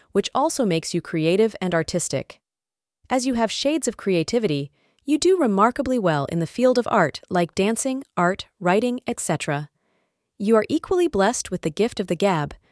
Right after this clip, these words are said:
You can either choose a business career path or a creative career path or both. In general, you are gifted with talents that can make you famous and rich. Your strong intuitions, combined with a blend of spirituality and empathy,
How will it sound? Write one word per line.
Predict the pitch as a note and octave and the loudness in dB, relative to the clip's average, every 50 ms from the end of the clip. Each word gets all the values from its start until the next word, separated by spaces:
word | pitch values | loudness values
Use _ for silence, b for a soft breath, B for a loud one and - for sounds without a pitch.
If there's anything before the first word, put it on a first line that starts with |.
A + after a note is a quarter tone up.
| _ _ _ _ - | _ _ _ _ -4
You | A#3 C#4 | -4 0
can | - C#4+ B3+ - | 0 0 -2 0
either | D#4 F4 F#4 F4 C#4+ | 0 0 0 0 -2
choose | - - A3 G#3+ G3 - | -2 -2 -2 0 0 0
a | D#3 | 0
business | C#3+ A3 C#4+ - - D4+ - | 2 2 0 2 0 -2 -2
career | - - F3+ D#3+ D3+ D3 | -4 -4 -2 -2 -2 -2
path | - - E3 C#3+ C#3 D3 - - - _ - | -2 -2 -2 -2 -2 -4 -8 -14 -12 _ 0
or | G#3+ G#3+ | 2 2
a | G#3 | 2
creative | G3+ - - A3+ A3+ A#3+ A#3+ C#4 - | 0 0 0 2 2 4 2 2 -2
career | - - B3 B3+ C4 C4+ | -2 -2 0 2 2 2
path | - - E3+ C#3+ C#3+ C#3+ - - | 0 0 -2 -2 -2 -4 -8 -4
or | - G#3+ | -4 -2
both. | G#3 F#3 A#3 A3+ E3+ C#3 - - - _ _ _ _ _ _ _ _ _ _ _ _ - | 0 2 2 2 2 0 -2 -10 -20 _ _ _ _ _ _ _ _ _ _ _ _ -2
In | A3 A#3 | 0 2
general, | A3+ A3+ C#4 E4 F4 C#4+ F3+ D3 D3 D3 - _ - | 2 4 4 4 4 2 0 0 -2 -4 -10 _ -4
you | G3+ A3 A3+ | 0 2 4
are | A3 G3+ | 2 2
gifted | - B3 C#4 - - E4 - - | 2 0 0 0 -2 -4 -2 -2
with | F3 - - | -4 -4 -4
talents | - G3 G3 A3 B3+ C#4 C4 - | -4 -2 -2 0 -2 -2 -4 -4
that | - F3 - | -4 -4 -4
can | - F#3+ F3 | -2 -2 0
make | F#3 G#3+ B3 - - | 0 0 0 -2 -4
you | C4+ | -6
famous | - - G#3 G#3+ A#3 B3 C4 - - | -2 -2 0 0 0 0 -2 -2 -4
and | C4 B3 G3+ | -2 -2 0
rich. | F3+ C3+ - - - - _ _ _ _ _ _ _ _ _ _ _ _ _ _ - | 0 -2 -2 -4 -10 -10 _ _ _ _ _ _ _ _ _ _ _ _ _ _ -6
Your | G3 G3+ F#3 | -4 -2 -2
strong | - - - C4 D4+ E4+ E4+ | -2 -2 0 0 0 2 0
intuitions, | D#4+ C#4+ - C4 B3+ D4 - - F3+ D3+ C#3+ C#3+ | -2 -2 -2 -2 -2 -2 -2 -2 -4 -4 -4 -6
combined | - - - A3+ G#3 G#3+ A#3 B3+ C#4+ C#4 | -6 -4 -2 -2 0 0 0 0 -2 -2
with | B3+ G#3+ - | -2 -2 -2
a | E3 | -4
blend | - E3+ F#3+ A3 B3 A#3+ | -2 0 0 0 2 0
of | G#3 E3+ | -2 -2
spirituality | - - - A#3+ B3+ A#3+ - G3+ F#3 F3+ G#3 A#3 C4 C4 C#4+ C#4+ - | -2 -2 0 0 0 0 0 0 0 2 2 2 0 -2 -4 -6 -6
and | - F3 - | -6 -6 -4
empathy, | - C#4+ E4 - C4 - - D3+ D3 D3+ | -4 -4 -2 -2 -4 -4 -4 -6 -6 -6